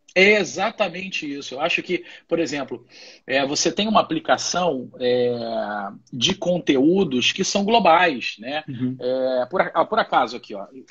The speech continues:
Speaker 1: em cima da minha mesa aqui, olha só. É, esse livro aqui, do Kotler, né? Kotler é o, um dos autores, Kotler, Bowen e, e Makens, Marketing for Hospitality and Tourism,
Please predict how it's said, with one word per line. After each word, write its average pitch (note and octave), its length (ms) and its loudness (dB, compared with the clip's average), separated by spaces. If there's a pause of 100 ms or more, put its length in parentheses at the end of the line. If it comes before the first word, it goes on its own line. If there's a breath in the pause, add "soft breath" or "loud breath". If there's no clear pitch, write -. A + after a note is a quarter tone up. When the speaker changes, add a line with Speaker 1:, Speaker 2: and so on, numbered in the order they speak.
(600)
Speaker 1:
em E3 120 -8
cima E3 320 -2
da D3+ 100 4
minha D3 140 2
mesa D3 360 2
aqui, F#3 280 -2 (440)
olha C3+ 160 -4
só. - 260 -6 (1040 soft breath)
É, C#3 320 4
esse G#3+ 300 4
livro D#3+ 380 0
aqui, E3+ 360 -4 (320)
do B2 180 -10
Kotler, B2 560 0
né? D#3 260 -4 (320)
Kotler C3+ 420 -2
é C3 60 0
o, B2+ 120 -2 (120)
um D3 180 -4
dos C#3 140 -4
autores, C#3 640 2 (360 soft breath)
Kotler, D#3+ 460 2
Bowen D3+ 400 2
e, B2 1000 -4 (120)
e C3 80 0
Makens, C#3 760 0 (420 soft breath)
Marketing F#3+ 500 2
for D#3+ 200 -2
Hospitality D#3+ 600 -2
and C#3+ 80 -8
Tourism, D#3 380 -6